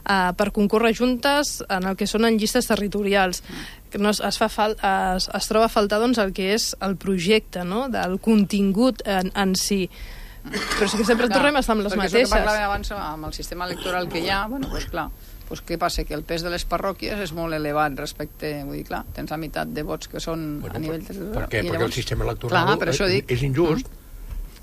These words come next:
Speaker 2: Sí, però això no es canvia
Speaker 3: Bueno, no,
Speaker 2: d'avui
Speaker 3: no
Speaker 2: per demà, i
Speaker 3: funciona.
Speaker 2: sempre arribem a, a una altra vegada a, a tornar a tindre eleccions amb el mateix sistema electoral, més vull dir,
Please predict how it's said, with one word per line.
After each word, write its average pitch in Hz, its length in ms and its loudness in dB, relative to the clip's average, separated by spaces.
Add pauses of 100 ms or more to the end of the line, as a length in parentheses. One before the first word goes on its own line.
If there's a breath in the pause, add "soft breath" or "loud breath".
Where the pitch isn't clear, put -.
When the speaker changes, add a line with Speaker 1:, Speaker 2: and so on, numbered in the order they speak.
Speaker 2:
Sí, 214 100 -2
però 165 200 -2
això 175 200 -2
no 190 60 -2
es 196 100 -6
canvia 160 280 2 (100)
Speaker 3:
Bueno, - 20 2
no, 147 60 4
Speaker 2:
d'avui 165 180 4
Speaker 3:
no 170 60 -2
Speaker 2:
per 170 100 2
demà, 170 220 2
i - 80 4
Speaker 3:
funciona. - 80 2
Speaker 2:
sempre 202 200 0
arribem 185 360 0
a, 175 140 2
a 156 280 0
una 156 160 -4
altra 165 120 -6
vegada 160 360 2
a, 147 160 -4 (140)
a - 40 -4
tornar 160 220 -6
a 160 60 -10
tindre 156 220 -4
eleccions 208 500 -2
amb 170 80 0
el 151 80 6
mateix 143 280 4
sistema 165 360 -2
electoral, 156 500 -2
més 185 140 -6
vull 151 240 -4
dir, 147 240 -4